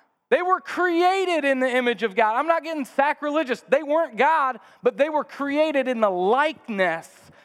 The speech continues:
and the image of the Most High God. Satan's like, "Well, you can have this." They already had it.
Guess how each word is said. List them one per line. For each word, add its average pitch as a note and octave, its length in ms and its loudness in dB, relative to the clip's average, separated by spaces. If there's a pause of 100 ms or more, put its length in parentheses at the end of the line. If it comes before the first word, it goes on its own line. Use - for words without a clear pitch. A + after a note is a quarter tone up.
(140)
and A#3 200 0
the C#4 240 -2
image G3+ 560 -2
of D4+ 280 2
the B3+ 80 -4
Most A#3+ 300 0
High A#3+ 220 0
God. A3 460 -2 (960)
Satan's G3+ 320 -4
like, D#3+ 160 -6
"Well, F#3+ 400 -2 (160)
you A#3 160 -6
can F#3+ 160 -4
have A3+ 340 -2
this." F3 260 -2 (440)
They - 100 -16
already G3+ 480 -12
had G#3 300 -6
it. - 340 -20